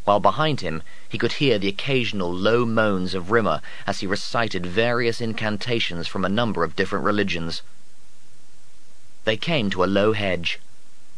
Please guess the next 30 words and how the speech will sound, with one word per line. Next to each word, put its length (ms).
The 80
dogs 480
burst 440
through 220
it, 200
and 100
the 60
yaks 480
leapt 300
over. 340
As 120
they 120
hammered 320
across 320
the 240
hard, 340
frosty 440
ground, 480
Lister 380
saw 200
the 120
cat 420
level 360
his 140
pistol. 520
He 120
couldn't 260
see 240
the 120
quarry, 480